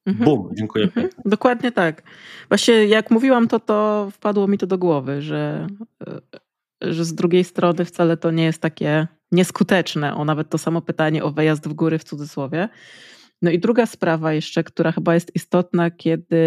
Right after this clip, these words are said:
Speaker 1: się poznajesz z drugą osobą, to też trochę samoświadomość, do tego, jakich ludzi chcesz mieć wokół siebie.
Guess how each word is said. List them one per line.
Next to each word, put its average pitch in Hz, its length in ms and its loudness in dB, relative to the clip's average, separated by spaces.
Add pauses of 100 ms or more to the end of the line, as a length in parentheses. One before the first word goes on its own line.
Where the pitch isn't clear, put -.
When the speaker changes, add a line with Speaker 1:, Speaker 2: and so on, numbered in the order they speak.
(440)
Speaker 1:
się 160 200 -4
poznajesz 160 1000 0
z - 80 -18
drugą 165 280 -4
osobą, 180 640 -2 (640)
to 180 100 2
też 185 340 0 (640)
trochę 214 220 4
samoświadomość, 180 1160 -2 (580)
do 170 100 -2
tego, 190 580 0
jakich 185 360 -2
ludzi 180 220 0
chcesz - 220 -10
mieć 165 140 -10
wokół 165 220 -4
siebie. 170 380 0